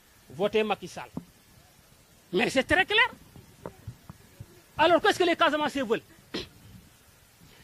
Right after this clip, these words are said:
Si vous voulez intégrer le développement économique de la Casamance dans le Sénégal, il faut voter Macky Sall.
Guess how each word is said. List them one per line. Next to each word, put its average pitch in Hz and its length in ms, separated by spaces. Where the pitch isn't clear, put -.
Si 302 260
vous 339 200
voulez 320 340
intégrer 247 600
le 196 100
développement 277 400
économique 262 420
de 240 60
la 226 120
Casamance 202 340
dans 269 120
le 285 80
Sénégal, 285 420
il 311 60
faut 339 160
voter 320 240
Macky 311 240
Sall. 247 200